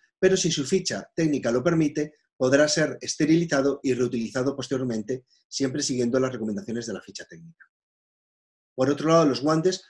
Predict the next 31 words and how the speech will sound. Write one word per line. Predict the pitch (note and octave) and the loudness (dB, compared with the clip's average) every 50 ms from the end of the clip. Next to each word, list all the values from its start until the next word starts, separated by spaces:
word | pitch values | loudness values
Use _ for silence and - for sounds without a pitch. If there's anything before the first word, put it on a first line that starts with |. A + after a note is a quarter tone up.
| _ _ _ | _ _ _
son | - - D3 D3 D3+ | -8 -2 0 2 2
un | D3 C#3+ C#3+ | 4 4 2
elemento | C#3 C3 B2+ B2 C3 D#3+ E3 E3 E3 F3 F3 D#3 - - | 2 2 2 2 2 2 0 2 2 0 0 0 -2 -4
fundamental | - C#3+ C3 B2 A#2+ A#2 A#2 A2+ D#3 D#3+ F3 F3+ F3+ _ | -4 -2 0 0 0 -2 -2 -2 0 0 0 0 -2 _
junto | - A#2+ A2+ - B2 A2+ | -12 -12 -8 -4 -2 0
a | A2+ A2 | 0 0
la | A2 A2 | -2 -4
protección | A2 G#2 G#2+ - - C3+ | -6 -10 -10 -6 -6 -6
respiratoria | B2+ B2+ - - C3+ B2+ B2+ B2+ B2+ E3+ E3 C#3+ A2+ G#2 | -4 -6 -8 -6 -4 -4 -4 -2 -2 -2 0 0 -2 -4
y | G#2 G#2+ | -4 -8
el | G#2 G#2 | -8 -8
resto | B2 C3+ - - - A2 G#2 - _ _ - - _ _ | -8 -10 -10 -6 -8 -8 -10 -10 _ _ -20 -20 _ _
de | A2 A#2 A2+ G#2+ | -6 -4 -4 -4
partes, | - - D#3 - - A#2+ G2+ A2+ | -2 -2 -4 -2 -2 -8 -6 -4
digamos, | B2 A#2+ A#2+ A#2 | -4 -4 -4 -4
del | A#2+ D3 D#3 E3+ | -2 0 2 2
epi, | D#3+ E3 E3+ F3+ G3 - _ _ _ _ _ _ - | 2 0 -2 -4 -4 -6 _ _ _ _ _ _ -4
eh, | C3+ C3+ C3 B2+ B2 - G#2+ A#2+ B2 A2+ _ | 0 2 4 4 2 0 -4 -8 -10 -10 _
para | - C#3+ C#3+ D#3 | -2 0 2 2
la | D#3+ D#3+ D3+ | 2 2 0
protección | C#3 A#2 A2+ A2+ A2+ - C#3 C3+ C#3+ F3 F3 _ | -2 -2 -4 -4 -4 0 2 2 2 2 -2 _
del | - A2+ A#2+ A2+ G2+ | -12 -6 -6 -4 -4
personal. | G#2+ - - - G2+ G2 F#2+ F#2+ - _ _ _ _ _ _ _ _ _ _ _ _ _ _ _ _ _ | -4 -10 -10 -8 -8 -10 -10 -12 -16 _ _ _ _ _ _ _ _ _ _ _ _ _ _ _ _ _
Siempre | _ - - - F3+ E3+ E3 F#3 F#3 F#3+ F#3+ F#3+ - _ - | _ -8 2 4 4 4 4 2 2 2 2 -2 -6 _ -6
habrá | - C3+ C#3+ D3+ D#3 | -4 0 0 0 0
que | D#3 D3 | 0 0
realizar | C#3+ C#3+ C#3 C#3 C#3+ E3 D#3+ | 0 0 0 2 0 0 0
una | D3 C3 B2+ | 2 0 0
higiene | B2+ - - D3 C#3 C#3 | -2 0 -2 0 2 2
de | C3+ C3+ | 2 2
manos | D3+ E3 D#3 C3 A2 G#2 - - _ _ | 2 2 0 0 -2 -4 -8 -12 _ _